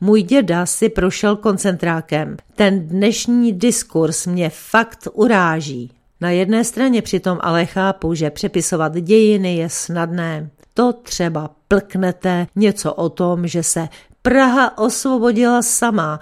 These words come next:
U svých sponzorů naberete příslušný počet bodů, před kritiky si zacpete uši a jdete dál. Je to mnohem snazší,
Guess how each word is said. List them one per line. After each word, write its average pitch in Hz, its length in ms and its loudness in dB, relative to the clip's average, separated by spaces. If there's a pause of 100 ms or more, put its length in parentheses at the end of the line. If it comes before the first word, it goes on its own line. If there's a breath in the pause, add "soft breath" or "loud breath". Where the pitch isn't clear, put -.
U 165 80 -6
svých 190 320 -4
sponzorů 185 560 -2
naberete 170 540 -2
příslušný 185 680 -4
počet 160 360 -4
bodů, 214 640 2
před 220 240 -6
kritiky 208 560 -2
si 175 180 -2
zacpete 160 540 -4
uši - 340 -4
a 165 100 -4
jdete 214 520 -2
dál. 147 440 -2 (100)
Je 214 80 4
to 220 180 2
mnohem 247 500 4
snazší, 254 640 -2